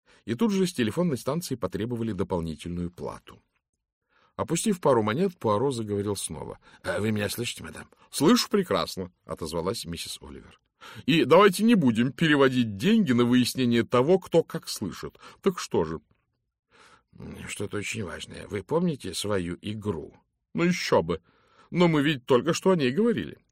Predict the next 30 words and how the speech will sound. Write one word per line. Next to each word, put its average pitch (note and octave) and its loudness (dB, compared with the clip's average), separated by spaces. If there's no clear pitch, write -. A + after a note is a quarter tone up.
Э, F2+ -12
понимаете, G2 -8
я F#2 -4
допустил F#2 -8
один E2+ -6
досадный - -10
промах. - -16
Я G2+ -4
так F3+ -4
и F3 -2
не E3+ -2
прочитал E3 -6
тогда F2+ -4
ее F2 -4
краткое F2+ -10
описание. - -14
А G2+ -6
когда A2+ 0
выяснилось, A2 -2
что G#2+ -4
девочка G#2+ -4
убита G2+ -6
по-настоящему, G#2+ -8
мне F#2+ -6
уже G2+ -4
было F#2+ -4
как-то - -12
не F2+ -6
до F2 -6
него. E2+ -8